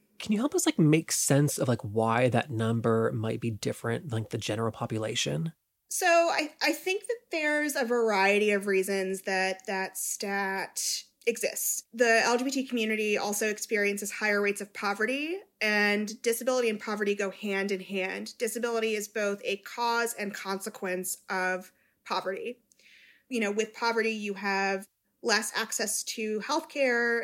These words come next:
Speaker 2: and food, which creates disability. That's what it, poverty creates disability.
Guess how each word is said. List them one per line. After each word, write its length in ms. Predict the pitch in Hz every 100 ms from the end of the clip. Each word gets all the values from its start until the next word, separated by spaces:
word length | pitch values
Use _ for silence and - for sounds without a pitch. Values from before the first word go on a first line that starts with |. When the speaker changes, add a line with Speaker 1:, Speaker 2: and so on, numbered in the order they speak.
| -
Speaker 2:
and 340 | 196 190 202
food, 560 | 202 311 294 269 247 233
which 220 | 220 -
creates 560 | - 208 202 226 269 -
disability. 500 | 302 311 311 311 302
That's 180 | 240
what 140 | 240 208
it, 240 | - 202 - _
poverty 260 | - 214 214
creates 380 | 214 220 214 220
disability. 480 | 262 262 269 277